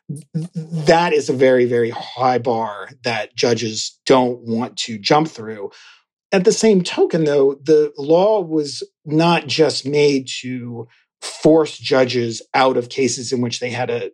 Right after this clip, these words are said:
financial stake. It was also designed to promote public confidence in the judiciary itself. The law was written explicitly to make people trust that judges weren't going to be playing around,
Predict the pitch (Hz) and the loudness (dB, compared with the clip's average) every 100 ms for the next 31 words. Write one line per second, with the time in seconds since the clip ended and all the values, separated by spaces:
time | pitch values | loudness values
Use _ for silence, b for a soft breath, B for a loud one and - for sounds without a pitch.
0 | _ - 123 123 117 - 104 - - 185 | _ -8 -2 -2 -2 -4 -4 0 4 4
1 | - - - 139 147 185 240 240 190 139 | 2 -8 -10 -8 -4 2 2 4 0 0
2 | 135 131 151 151 147 135 - 120 117 135 | -6 -2 0 2 2 0 -4 -8 0 2
3 | 131 139 147 - 127 127 - 120 113 - | 4 2 0 -6 -6 -6 -8 -8 -8 -10
4 | 113 117 - - _ _ _ _ - 127 | -14 -12 -12 -12 _ _ _ _ 2 2
5 | 120 117 131 - 117 123 117 - 127 123 | 4 0 -4 -4 -2 0 -2 -4 -4 -4
6 | 127 - 139 131 - - - b b b | -2 2 2 0 -10 -20 -20 b b b
7 | _ 139 127 127 135 139 135 123 143 143 | _ 2 4 6 4 4 0 2 2 2
8 | 143 131 - 170 220 226 214 147 131 131 | -2 -4 0 4 4 2 -4 0 0 0
9 | 135 139 131 - 135 123 - - 151 151 | -2 -4 -4 -6 -8 -6 -6 0 2 2
10 | - - 127 127 113 117 120 123 123 - | -2 -6 -4 -4 -6 -6 -4 -4 -4 -6
11 | 113 120 117 113 104 104 110 104 107 120 | -10 -8 -6 -6 -6 -8 -4 -4 0 2
12 | 190 180 156 131 | 4 4 0 -4